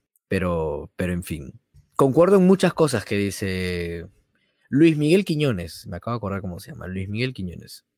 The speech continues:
Sin embargo, eh, lo, lo de Ramos es, es algo cuestionable. Eso sí, es, es cuestionable.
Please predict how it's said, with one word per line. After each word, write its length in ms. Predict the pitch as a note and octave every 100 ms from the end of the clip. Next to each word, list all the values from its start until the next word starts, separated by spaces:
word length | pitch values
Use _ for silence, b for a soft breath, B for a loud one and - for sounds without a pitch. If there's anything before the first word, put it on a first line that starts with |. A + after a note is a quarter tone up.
| _ _
Sin 140 | - B2
embargo, 460 | B2+ C#3 D#3 F3+ D#3+
eh, 720 | A#2+ A2+ A2 G#2 G2+ F#2 F2+ - _ _ _
lo, 240 | - A2+ G#2
lo 120 | A#2+
de 80 | A#2+
Ramos 300 | C3 E3+ D#3+
es, 160 | D3
es 220 | - C#3+ C3+
algo 340 | C3 C#3 C3+ _ _
cuestionable. 580 | - G#2 G2+ F#2+ F2 - _ - _ _ _ -
Eso 160 | G2
sí, 160 | F2+ - _
es, 140 | - G#2+
es 160 | A#2 -
cuestionable. 680 | B2+ - G2+ G2+ G2 A2+